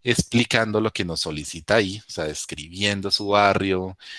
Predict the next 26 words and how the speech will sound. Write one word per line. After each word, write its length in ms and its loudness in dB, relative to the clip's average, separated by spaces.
dónde 380 2
está 160 0
ubicada 380 2
su 140 -8
casa, 400 4
cómo 320 -4
llegar 300 2
a 80 2
su 160 -10
casa, 380 4
qué 120 -2
actividades 540 0
interesantes 800 -2
hay, 280 4
todo 280 -2
el, 140 -6
toda 260 -2
esa 420 0
historia, 540 0
y 140 -4
que 160 0
quede 220 6
muy 180 0
bien 240 4
el 100 4
audio, 280 0